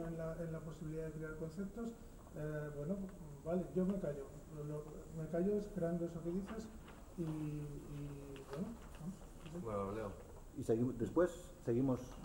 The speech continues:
Speaker 3: después de la
Speaker 1: Los,
Speaker 3: cita
Speaker 1: los
Speaker 3: con eso.
Speaker 1: animalitos.
Speaker 3: Eso es.
Speaker 2: ¿Qué significaría decir que los giros y meneos de una abeja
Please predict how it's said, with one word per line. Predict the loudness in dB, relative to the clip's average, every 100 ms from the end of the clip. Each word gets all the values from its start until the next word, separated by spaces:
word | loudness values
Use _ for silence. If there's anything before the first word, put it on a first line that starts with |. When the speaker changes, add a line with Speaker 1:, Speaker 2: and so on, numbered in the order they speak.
| 0
Speaker 3:
después | 6 8
de | 10
la |
Speaker 1:
Los, | 8
Speaker 3:
cita | 6 6
Speaker 1:
los | 6
Speaker 3:
con | 6
eso. | 4
Speaker 1:
animalitos. | 4 0 -4 -8 -2
Speaker 3:
Eso | 0 0 -2
es. | -4 -12 -14 -14 -12 -12 -12 -12 -14 -12 -12 -12 -8 -6
Speaker 2:
¿Qué |
significaría | -4 -2 -2 -2 -2 0 0 2
decir | 0 0 -4
que | -2
los | -2 -4
giros | -4 -2 -2 -2
y |
meneos | -2 -2 -2 -4
de | -4
una | -2
abeja | -2 -4 -4 -4 -4